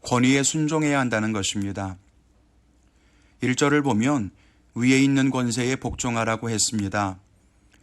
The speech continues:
이 말은 일반적인 국가 권력과 사회 권력층에 대한 복종을 의미합니다. 그러다 보니 현대인들에게는 이해하기가 쉽지 않은 것이 사실입니다.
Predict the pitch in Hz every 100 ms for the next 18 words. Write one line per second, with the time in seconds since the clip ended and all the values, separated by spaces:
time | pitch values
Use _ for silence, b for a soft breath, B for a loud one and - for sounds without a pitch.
0 | b 123 123 120 101 135 131 104 - 123
1 | 117 127 127 123 131 123 110 - 120 117
2 | 107 113 107 - 104 104 147 - 127 131
3 | - 107 113 113 123 107 104 113 127 120
4 | 87 123 123 120 113 113 113 107 98 98
5 | 95 - _ _ b b b b _ _
6 | _ _ _ - 120 135 127 139 147 147
7 | 143 139 135 120 113 113 120 117 120 120
8 | 117 113 123 120 - 147 - 131 120 110
9 | 104 113 117 107 120 107 101 95 98